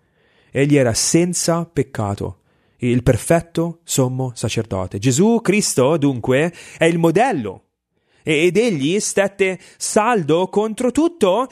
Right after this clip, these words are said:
e non trasgredì mai la volontà di Dio.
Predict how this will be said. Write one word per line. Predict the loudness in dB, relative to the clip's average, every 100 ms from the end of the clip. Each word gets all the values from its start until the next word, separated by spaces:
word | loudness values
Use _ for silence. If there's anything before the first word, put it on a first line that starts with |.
| -8 -4
e |
non | -2 0
trasgredì | 0 0 0 -2 -2
mai | -2 0 0 0 0
la | 0
volontà | 0 0 0
di | -2
Dio. | -4 -6 -6 -10 -16